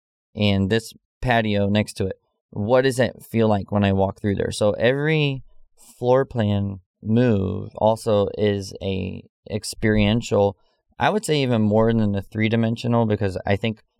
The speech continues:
four D is, like, movement, right? And so we draw it three D, but what really happens is you experience it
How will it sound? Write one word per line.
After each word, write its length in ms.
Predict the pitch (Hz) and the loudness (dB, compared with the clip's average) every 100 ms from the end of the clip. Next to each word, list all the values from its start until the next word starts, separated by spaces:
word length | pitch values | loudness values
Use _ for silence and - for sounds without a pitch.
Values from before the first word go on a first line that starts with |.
| _ _ - | _ _ 0
four 220 | 113 110 | 2 4
D 300 | 107 101 101 | 2 2 0
is, 300 | 95 95 87 | 0 0 0
like, 180 | 90 85 - | -4 -6 -6
movement, 500 | 92 104 113 117 - | 0 0 2 0 -2
right? 300 | - 113 117 _ - - - | -2 -2 -2 _ -20 -10 0
And 160 | 113 | 0
so 380 | - 110 101 95 _ _ _ _ _ _ - - | 2 4 4 0 _ _ _ _ _ _ -12 -2
we 240 | 127 135 | 0 0
draw 260 | 110 131 139 | 2 0 0
it 140 | - | -4
three 200 | - 139 | -2 0
D, 200 | 113 104 | 2 2
but 160 | 98 104 | 2 2
what 180 | 107 98 | 2 0
really 260 | 110 104 | 2 2
happens 460 | 101 117 113 101 92 | 2 0 0 0 2
is 200 | 95 95 | 0 0
you 200 | 113 110 | 2 2
experience 680 | 101 - 107 104 98 92 - | 2 -2 0 2 2 -2 -4
it 160 | 92 | -8